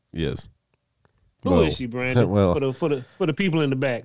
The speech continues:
Speaker 1: maybe. Uh, she's the Treasury Secretary, right? The person who's supposed to be, you know, getting a hanger on all this inflation.
Speaker 2: Bruh, she had, she had to concede and say she misread the threat of inflation.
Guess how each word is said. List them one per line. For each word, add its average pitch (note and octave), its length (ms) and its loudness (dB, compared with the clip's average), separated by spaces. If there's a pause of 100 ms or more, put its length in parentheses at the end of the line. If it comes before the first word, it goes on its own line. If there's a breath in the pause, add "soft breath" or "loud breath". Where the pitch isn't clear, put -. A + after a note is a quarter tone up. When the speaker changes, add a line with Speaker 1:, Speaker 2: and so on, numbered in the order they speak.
(120)
Speaker 1:
maybe. E2+ 600 0
Uh, E2+ 220 2
she's F#2+ 280 0
the E2+ 100 -2
Treasury E2 600 0
Secretary, E2+ 760 -2
right? F2 320 2 (220)
The - 80 -12
person D#2+ 360 -4
who's D#2 160 -6
supposed - 300 -4
to E2+ 40 -8
be, D#2+ 300 -2 (400)
you D#2 140 -4
know, D#2+ 180 -6 (180)
getting - 240 -4
a D#2 60 0
hanger D#2+ 480 -2
on D2+ 220 -6 (160)
all D#2 160 0
this D#2 220 -4
inflation. D#2+ 680 -6 (1200)
Speaker 2:
Bruh, G3 280 0 (380)
she E4+ 260 2
had, A#3 360 0
she B3 220 2
had A3 260 0
to F#3+ 80 2
concede G3+ 760 2
and F3+ 160 4
say F3+ 320 2
she G3+ 460 0
misread F3 960 2
the C3+ 140 0
threat F3 460 -2
of D#3+ 200 -2
inflation. D3+ 680 0